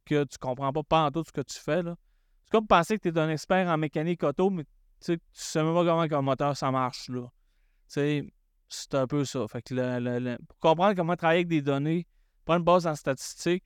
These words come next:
puis d'avoir des bons outils statistiques pour être capable de vraiment d'analyser des données en profondeur avec des méthodes plus avancées que faire des moyennes,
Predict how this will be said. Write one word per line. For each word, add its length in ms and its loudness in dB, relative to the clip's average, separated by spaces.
puis 240 -4
d'avoir 280 2
des 180 2
bons 320 2
outils 240 -8
statistiques 560 -2
pour 140 -2
être 80 -8
capable 480 0
de 240 0
vraiment 380 2
d'analyser 680 2
des 140 0
données 320 2
en 100 0
profondeur 800 2
avec 180 -2
des 140 0
méthodes 400 2
plus 360 0
avancées 600 0
que 240 2
faire 180 0
des 120 0
moyennes, 580 -2